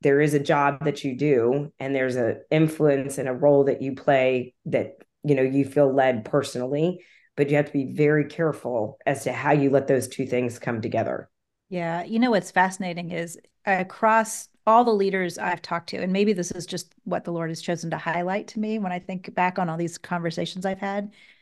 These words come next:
Speaker 2: but every leader talks about the importance of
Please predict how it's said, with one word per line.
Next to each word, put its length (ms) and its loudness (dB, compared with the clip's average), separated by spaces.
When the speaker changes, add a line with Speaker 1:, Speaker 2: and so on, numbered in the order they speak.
Speaker 2:
but 300 -2
every 460 2
leader 400 -2
talks 460 -8
about 680 -4
the 180 -2
importance 840 -2
of 680 -2